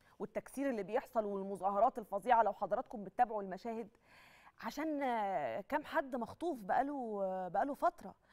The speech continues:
عشان الأسرى، عشان ولادهم. بصوا أهل فلسطين بيموت منهم كل يوم قد إيه، وصابرين وبيقاوموا. بصوا الفرق،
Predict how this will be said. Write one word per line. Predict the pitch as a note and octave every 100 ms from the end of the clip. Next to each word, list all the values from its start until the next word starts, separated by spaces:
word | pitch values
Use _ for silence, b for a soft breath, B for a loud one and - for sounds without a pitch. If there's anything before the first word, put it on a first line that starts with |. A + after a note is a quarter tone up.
| b -
عشان | G#3 C4 D4+
الأسرى، | C#4 F#4 - G#3+
عشان | G3 B3+
ولادهم. | C4 C4 D#4+ B3 F#3 D#3 - _ _ _ _ b b b _ _ -
بصوا | F4+ - E4
أهل | F4 G4 D4+
فلسطين | C#4+ C4 - F4 F4 A3+
بيموت | B3+ D4+ G#4 F#4+
منهم | G4+ F4+
كل | C#4 G4 F#4+
يوم | F4 F#4+
قد | D#4 F#4 C#4
إيه، | D#4 F#4+ A4+ - _ _ _ _ _ _
وصابرين | - B3 D4+ B3 F4 G#4+
وبيقاوموا. | D#4 C#4 - F4 B4 C4+ F#3 - _ _ _ _ _
بصوا | - A#4 G4+
الفرق، | F4 C#4+ G4